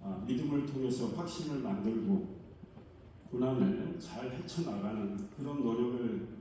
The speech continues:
기울여야 되겠다, 이런 생각을 했습니다. 미국 의회의 영상에는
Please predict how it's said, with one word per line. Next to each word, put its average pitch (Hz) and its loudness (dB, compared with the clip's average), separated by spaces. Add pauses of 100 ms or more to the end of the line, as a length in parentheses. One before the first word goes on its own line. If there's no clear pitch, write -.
기울여야 123 0
되겠다, 104 -2 (220)
이런 117 2
생각을 110 -2
했습니다. - -4 (840)
미국 175 10 (120)
의회의 165 6 (640)
영상에는 135 2